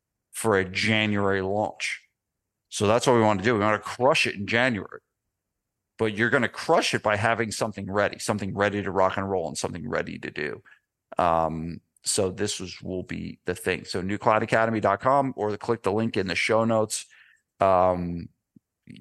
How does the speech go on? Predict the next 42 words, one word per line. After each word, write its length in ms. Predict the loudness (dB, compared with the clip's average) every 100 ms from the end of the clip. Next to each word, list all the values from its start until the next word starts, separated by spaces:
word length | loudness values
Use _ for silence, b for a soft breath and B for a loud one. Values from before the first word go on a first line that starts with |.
| -20 -16
join 540 | -8 -4 0 0 0 -4
for 260 | -2 -2
a 60 | -2 -2
dollar 540 | 0 2 2 2 -2 -8 _ _ _
for 160 | -10
sixty 440 | -6 -6 -6 -8 -2
days. 420 | 2 2 0 -4
And 220 | -6 -4
then, 320 | -2 -2 -6 -10 -8
you 120 | -4
know, 240 | -4 -6 _ _ _ _
if 160 | -12 -8
you 80 | -2
wanna 200 | 0 0
stay 220 | 0 0
with 140 | 2
on 260 | 2 2 0
after, 320 | -2 -2 -4 -8
I 40 |
think 140 | -6
that'd 140 | -4 -2
be 100 | 0
awesome. 360 | 2 2 0
Be 60 | -4
a 80 | -4
really 220 | -4 -4
good 160 | 0 0
idea 320 | 0 0 0
to 100 | -2
just 280 | -8 -10 -12 B B B B 0
allow 360 | 4 6 6
us 100 | 4
to 80 | 0
help 260 | 0 0 -2
you 60 |
grow 220 | -4 0 0
your 160 | 0
gym, 500 | -2 0 2 0 -6 _ _ -8
you 120 | -4
know, 180 | -2 0
ongoing, 680 | 0 -2 0 0 0 -6 -10 b b _ _
um, 540 | -2 0 -2 -4 -8